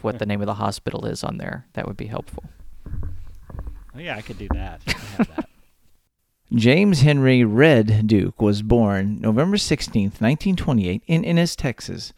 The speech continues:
Speaker 3: His childhood was fairly unremarkable, and he graduated from Hillsborough High School before going on to earn a Bachelor of Science degree at Texas A and M. Like many other famous men who attended Texas A and M, he was a Yell leader.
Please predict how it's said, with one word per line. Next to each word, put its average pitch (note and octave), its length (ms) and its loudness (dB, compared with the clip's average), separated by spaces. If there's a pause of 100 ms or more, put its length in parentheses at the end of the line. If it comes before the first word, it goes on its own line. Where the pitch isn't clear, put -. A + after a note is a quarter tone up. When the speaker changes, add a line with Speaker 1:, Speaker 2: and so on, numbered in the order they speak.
(400)
Speaker 3:
His A#2 200 -2
childhood G2 440 0
was A#2+ 300 0 (360)
fairly F3 360 4
unremarkable, G#2 800 -2 (280)
and F#3+ 120 4
he G#3 40 4
graduated E3 600 4
from B2+ 160 2
Hillsborough C#3+ 480 2
High C#3 160 2
School F#2+ 420 -4 (320)
before A#2+ 300 2
going A#2+ 300 4
on C#3 240 2
to C3 200 -2
earn B2+ 200 2
a G2 60 0
Bachelor C#3+ 500 -2
of D#3+ 80 -2
Science F#3 340 -4
degree G#2 500 -4 (140)
at G#2 260 -2
Texas C3+ 420 -4
A D#3 160 2
and D#3 100 0
M. - 340 -2 (640)
Like B2 140 2
many G#3 220 2
other F3 240 0
famous A#2+ 400 0
men A#2 180 4
who G#2+ 140 0
attended B2 400 -2
Texas G2+ 380 -8
A G#2 60 -4
and F#2 180 -4
M, G2 180 0 (340)
he G3 140 2
was G3+ 180 2
a F#3 60 0
Yell F3+ 220 2
leader. A#2 360 -6